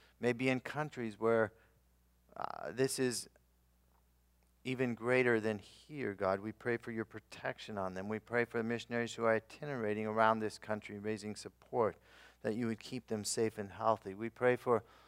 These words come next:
missionaries Richard and Deborah Crabb, who are ill right now. We pray that they would, uh, soon be healed and be able to continue with your work. Father, we thank you that you're sovereign and you're in complete control.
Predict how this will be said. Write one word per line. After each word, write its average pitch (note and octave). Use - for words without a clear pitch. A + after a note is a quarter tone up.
missionaries B2+
Richard C3
and C3
Deborah C3+
Crabb, C3
who A#2
are A2
ill A#2
right A2
now. F#2
We G2
pray A2+
that A2
they A#2
would, A2
uh, F#2+
soon D3
be C3
healed A2+
and G2+
be G#2
able G#2+
to G2+
continue A2
with G2
your G#2
work. F2+
Father, B2
we B2+
thank C3
you C3+
that B2
you're A#2+
sovereign B2
and G#2+
you're G#2+
in G#2+
complete -
control. A2